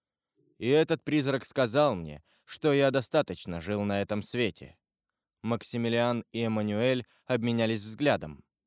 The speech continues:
Монте-Кристо вынул часы. «Едем»,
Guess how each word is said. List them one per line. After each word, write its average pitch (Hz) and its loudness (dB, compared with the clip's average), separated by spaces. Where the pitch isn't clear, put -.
Монте-Кристо 123 -2
вынул 123 0
часы. 95 -8
«Едем», 104 0